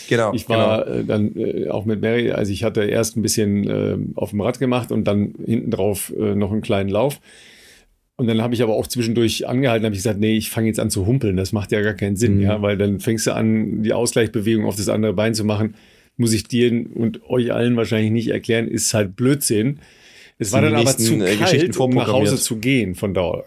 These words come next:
Speaker 2: da aus. Wir waren halt drei
Speaker 1: Hm.
Speaker 2: Kilometer entfernt und ich, natürlich kurz, ne, wisst ihr ja.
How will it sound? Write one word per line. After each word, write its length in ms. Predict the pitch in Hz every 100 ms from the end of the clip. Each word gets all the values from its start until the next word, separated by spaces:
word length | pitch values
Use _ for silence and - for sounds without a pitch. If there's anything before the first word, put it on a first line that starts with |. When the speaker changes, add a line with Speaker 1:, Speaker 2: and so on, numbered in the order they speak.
| -
Speaker 2:
da 100 | 98
aus. 240 | 95 92
Wir 80 | 98
waren 120 | 107
halt 140 | 113 107
drei 160 | 107
Speaker 1:
Hm. 60 | 120
Speaker 2:
Kilometer 300 | 117 110 107
entfernt 400 | 107 104 117 123
und 80 | 117
ich, 220 | 113 - - 143 - _
natürlich 440 | 170 101 120 110 -
kurz, 340 | 127 110 -
ne, 260 | 110 127 -
wisst 240 | 90 107 -
ihr 60 | 110
ja. 200 | 120